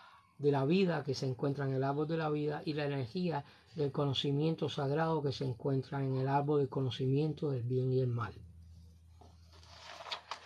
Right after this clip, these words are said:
Es un Maguen David Melech o escudo del rey David que en el centro contiene una palabra de ocho letras, ¿sí?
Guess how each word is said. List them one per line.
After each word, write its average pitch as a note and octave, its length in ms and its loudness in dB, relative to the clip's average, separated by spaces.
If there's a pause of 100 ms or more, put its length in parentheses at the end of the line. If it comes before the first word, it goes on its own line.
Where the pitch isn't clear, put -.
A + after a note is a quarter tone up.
(1600)
Es - 500 2 (120)
un D3+ 420 0
Maguen C#3+ 560 2 (180)
David C3+ 300 2
Melech D#3 600 0
o C#3 100 0
escudo D#3+ 380 2
del C#3 120 2
rey D3 140 2
David E3 360 2
que E3+ 140 0
en F3 140 4
el D3+ 100 0
centro D3+ 560 -2
contiene D3+ 580 -2 (440)
una E3 200 2
palabra D3 440 4
de C#3 160 6
ocho C#3 300 4
letras, E3 580 0 (2250)
¿sí? E3 380 -2